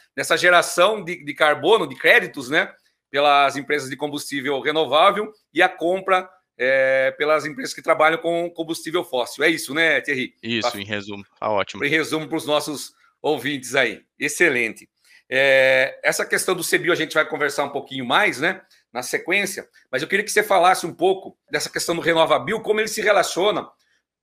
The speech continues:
Speaker 1: com outro assunto muito importante, que é a questão E S G, ou seja, é, a questão de meio ambiente, a questão social, de governança em português, né,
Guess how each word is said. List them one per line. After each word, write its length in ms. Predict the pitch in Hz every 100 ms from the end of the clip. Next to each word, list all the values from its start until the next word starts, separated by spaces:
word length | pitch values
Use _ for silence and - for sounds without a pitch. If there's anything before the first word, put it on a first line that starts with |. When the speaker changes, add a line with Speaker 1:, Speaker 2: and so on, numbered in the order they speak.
| -
Speaker 1:
com 140 | 143
outro 220 | 160 180
assunto 380 | 175 - 180 170
muito 320 | - 190 202
importante, 540 | 170 160 143 - 190 190
que 60 |
é 40 | 180
a 20 |
questão 640 | 262 427 - 180 185 185 180
E 60 | 170
S 260 | 180 220
G, 200 | 147 139
ou 60 | 175
seja, 460 | - 160 131 117 - _ _ _
é, 200 | 120 123
a 140 | 123 139
questão 800 | 160 156 165 170 170 160 135 - _
de 100 | 165
meio 220 | 160 175
ambiente, 880 | 160 135 139 190 196 180 165 - 151
a 60 | 143
questão 280 | 156 - 165
social, 580 | - 143 139 151 185
de 100 | 165
governança 640 | 143 160 143 127 147 175 160
em 80 | 127
português, 540 | 139 135 113 196 151
né, 180 | 147 180